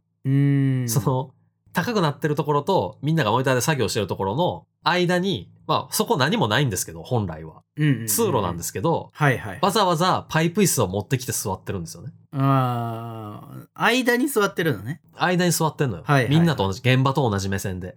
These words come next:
Speaker 1: はいはいはい。
Speaker 2: パイプ椅子に座ってるのよ。
Speaker 1: うん。
Speaker 2: いい椅子じゃなくて。
Speaker 1: うん。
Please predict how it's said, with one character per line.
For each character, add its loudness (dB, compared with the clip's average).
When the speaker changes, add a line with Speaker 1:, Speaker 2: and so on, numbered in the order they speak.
Speaker 1:
は -2
い -8
は -14
い -
は -16
い。 -18
Speaker 2:
パ 2
イ 4
プ 4
椅 6
子 -2
に -16
座 -4
っ -6
て -6
る -4
の -8
よ。 -16
Speaker 1:
う -8
ん。 0
Speaker 2:
い 2
い 0
椅 2
子 0
じ 2
ゃ 2
な 0
く -14
て。 -12
Speaker 1:
う -8
ん。 -6